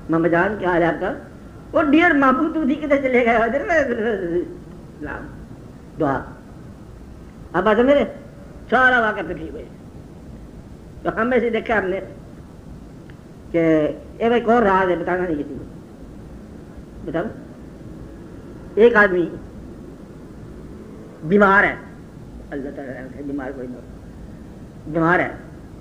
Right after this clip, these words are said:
तो दूसरा एक मौलवी है, बीमार आदमी को कहता है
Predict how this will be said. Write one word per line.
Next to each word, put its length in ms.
तो 80
दूसरा 340
एक 100
मौलवी 320
है, 120
बीमार 360
आदमी 240
को 160
कहता 220
है 220